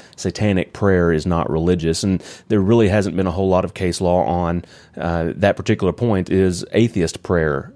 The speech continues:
uh, religious? Uh, is it, so if it's not religious, it's not protected by the First Amendment, and these cases don't apply.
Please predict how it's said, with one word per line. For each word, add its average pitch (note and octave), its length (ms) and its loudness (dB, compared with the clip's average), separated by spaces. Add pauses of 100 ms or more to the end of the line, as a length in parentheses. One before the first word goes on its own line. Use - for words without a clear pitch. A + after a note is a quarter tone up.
(140)
uh, E2 160 -6
religious? E2 480 -4 (320)
Uh, D#2+ 260 -6
is D#2+ 180 -4
it, E2+ 240 -8
so E2+ 300 -2 (260)
if - 120 -4
it's - 120 -6
not G2 200 2
religious, G2+ 460 2
it's - 140 -2
not G2+ 140 0
protected G#2+ 360 -2
by E2+ 100 4
the E2 80 -2
First E2+ 280 0
Amendment, F2+ 420 0
and E2+ 100 -2
these E2+ 140 -4
cases F2 320 -4
don't D#2+ 180 -2
apply. E2 440 0